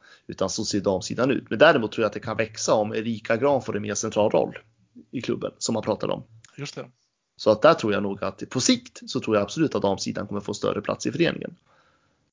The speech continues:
Speaker 1: Man är på väg dit, men, men, men det är långt kvar.
Speaker 2: Ja.
Speaker 1: Jag känner personligen att jag kommer inte längre i mitt resonemang. Och
Speaker 2: Nej.
Speaker 1: jag,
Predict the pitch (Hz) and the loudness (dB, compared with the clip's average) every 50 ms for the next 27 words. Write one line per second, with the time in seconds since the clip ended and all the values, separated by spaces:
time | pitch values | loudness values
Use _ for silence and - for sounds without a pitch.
0 | _ _ - 101 113 113 120 120 117 143 151 151 117 117 - - - - - - | _ _ -2 2 4 4 4 6 6 6 6 6 4 2 -4 -10 -14 -14 -14 -16
1 | - - 139 113 104 104 104 104 104 101 - 104 110 98 92 107 117 117 - - | -16 -12 -10 -8 -6 -6 -6 -6 -6 -6 -6 -4 -4 -4 -4 -6 -6 -8 -6 -6
2 | - 95 - - - - - - - - - - - - _ - - 123 123 131 | -6 -6 -6 -8 -12 -14 -18 -20 -20 -20 -20 -20 -20 -16 _ -10 -8 -8 -8 -8
3 | 135 - _ _ _ _ _ _ _ _ _ _ _ _ _ _ _ _ _ _ | -10 -14 _ _ _ _ _ _ _ _ _ _ _ _ _ _ _ _ _ _
4 | _ _ _ _ - - - 131 131 - 196 202 190 175 156 175 160 202 196 151 | _ _ _ _ -8 2 4 4 6 8 8 8 8 8 6 8 8 8 8 8
5 | 135 127 123 - 127 - - 170 135 107 104 101 104 104 101 - - 104 107 104 | 8 8 6 6 4 4 6 4 4 4 2 -2 -4 -4 -6 -6 -4 -2 -2 -2
6 | 95 95 95 101 110 107 107 110 107 - - 104 98 95 92 90 98 - - - | -4 -6 -8 -8 -8 -10 -8 -8 -6 -6 -4 -4 -4 -4 -4 -6 -6 -10 -12 -12
7 | - - - - - 117 - 143 147 139 127 123 123 123 123 123 | -14 -14 -10 -6 -2 -2 0 4 6 8 10 12 12 10 10 8